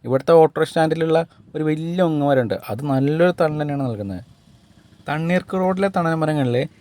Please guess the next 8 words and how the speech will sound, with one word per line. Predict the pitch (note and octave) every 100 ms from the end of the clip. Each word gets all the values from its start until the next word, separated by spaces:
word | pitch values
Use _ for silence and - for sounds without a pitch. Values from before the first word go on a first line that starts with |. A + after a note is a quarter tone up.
| _ D3+
ഏറ്റവും | D#3 D#3 F#3+ E3+
ഭംഗിയായിട്ട് | D#3+ E3 F3 F3+ F#3 F#3
വളർന്നു | F3+ E3 D#3+ D#3+
നിൽക്കുന്നത് | D3+ D#3 C#3+ C#3 C#3+ - _
ജനകീയ | B2+ C#3 D3+ D#3+ E3+ F#3
വായനശാലയുടെ | E3+ C#3+ C#3+ D#3 D3+ E3 E3
മുന്നിലുള്ള | E3+ D3 C#3+ C#3+
മരങ്ങളാണ്. | C3+ A#2 G#2+ G2